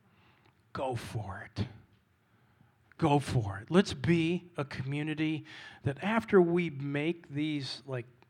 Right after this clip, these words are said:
these wise decisions of including others and praying, that we go for it.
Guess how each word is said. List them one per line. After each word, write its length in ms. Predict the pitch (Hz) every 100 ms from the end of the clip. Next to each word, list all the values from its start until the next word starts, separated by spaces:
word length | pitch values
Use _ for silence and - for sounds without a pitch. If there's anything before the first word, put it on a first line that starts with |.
| _ _ -
these 200 | 143 131
wise 540 | 123 127 120 143 156
decisions 640 | - 139 - 151 143 143 131
of 100 | 120
including 560 | 117 - 147 147 139
others 380 | 135 135 143 131
and 160 | 123 110
praying, 400 | 131 127 127 127 - - - -
that 120 | 127
we 160 | 131 127
go 260 | - 98
for 320 | 95 - -
it. 100 | -